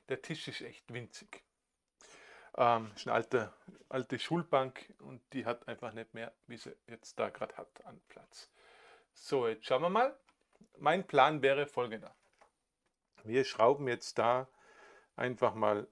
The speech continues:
zwei Jumper Wires dran. Hast auf dem, hast aber nicht auf der Messe live gesehen, sondern hast quasi im Instagram von denen gesehen, oder Manuel? Du warst ja sicher nicht Hannover auf der Messe. Gehe ich mal von aus.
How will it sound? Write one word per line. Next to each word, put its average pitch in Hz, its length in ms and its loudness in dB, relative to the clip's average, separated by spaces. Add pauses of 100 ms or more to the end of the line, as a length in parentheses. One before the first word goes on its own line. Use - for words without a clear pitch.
zwei 117 320 -10
Jumper 123 380 -6
Wires 151 320 -4
dran. 202 300 -6 (1600)
Hast - 340 8
auf 139 280 10
dem, 131 340 -2
hast 139 460 0
aber 127 160 10
nicht 131 140 6
auf 131 140 10
der 117 100 2
Messe 117 320 0
live 156 280 8
gesehen, 196 280 2
sondern 151 300 4
hast 139 200 6
quasi 123 300 6
im 123 100 -2
Instagram 110 560 0
von 117 160 -6
denen 110 260 -2
gesehen, 113 240 -4
oder 120 160 -2
Manuel? 156 360 2 (560)
Du - 400 -20
warst 120 220 2
ja 113 60 -6
sicher - 300 -8
nicht 120 200 -2
Hannover 127 380 2
auf - 120 -4
der 127 100 -4
Messe. 123 380 -2 (1600)
Gehe 131 120 -2
ich 117 100 -10
mal 123 180 -2
von 127 160 -4
aus. 123 440 -2